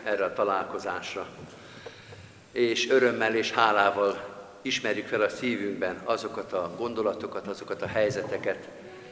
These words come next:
amikor mi is azt érezzük, hogy jöjj el, Urunk, mert várunk téged, mert felkészítettük az életünket, a gondolatainkat, a cselekedeteinket a veled való találkozásra.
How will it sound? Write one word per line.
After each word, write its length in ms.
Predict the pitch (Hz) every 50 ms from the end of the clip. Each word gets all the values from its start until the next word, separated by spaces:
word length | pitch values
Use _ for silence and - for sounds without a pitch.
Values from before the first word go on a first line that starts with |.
| - -
amikor 300 | - 117 117 - 127 120
mi 80 | 120 131
is 160 | 123 120 123
azt 220 | 117 110 110 -
érezzük, 540 | 120 107 101 101 98 98 - 101 104 95 -
hogy 140 | - 98 95 104
jöjj 200 | 127 131 120 120
el, 140 | 113 107 107
Urunk, 480 | 107 101 98 98 95 90 - - - - - - -
mert 240 | 113 110 104 - -
várunk 420 | 113 113 110 110 107 107 101 95
téged, 460 | - - 98 90 85 85 85 82 - - - - - - - - - - - - - - - - - - - - - -
mert 240 | 110 107 104 - -
felkészítettük 920 | - 135 131 127 123 - - 135 131 120 - 120 113 120 107 110 110 110 -
az 160 | 98 - 120
életünket, 680 | 127 131 127 123 113 - - 117 107 - 110 101 -
a 60 | 92
gondolatainkat, 840 | 87 113 127 131 120 117 113 110 107 - 110 104 98 - - 95 -
a 60 | 95
cselekedeteinket 920 | - - 123 117 110 - - 113 - 101 - - 104 95 90 - 95 87 92
a 60 | 90
veled 280 | 92 107 107 104 90
való 180 | 98 95 95 92
találkozásra. 1000 | 87 - 95 90 90 87 82 - - 90 87 90 85 82 - - - 92 85